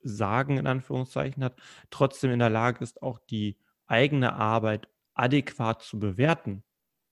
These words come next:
was ja auch damit einhergeht, dass er das selber machen könnte. Ähm, nur dann kann man auch ein Lob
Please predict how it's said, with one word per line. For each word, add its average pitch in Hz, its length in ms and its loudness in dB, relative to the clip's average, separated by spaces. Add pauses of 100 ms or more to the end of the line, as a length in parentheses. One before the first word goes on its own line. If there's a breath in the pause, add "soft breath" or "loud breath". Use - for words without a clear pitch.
(520)
was 113 200 -2
ja 110 100 2
auch 110 140 0
damit 110 260 0
einhergeht, 107 440 -2
dass 110 100 -4
er 110 60 -6
das 104 140 -10
selber 107 180 2
machen 107 300 2
könnte. 104 440 -6 (680 loud breath)
Ähm, 104 240 -4 (200)
nur 117 180 6
dann 123 320 4
kann 127 180 0
man 120 140 2
auch 127 380 0 (120)
ein 110 220 -2
Lob 107 420 -4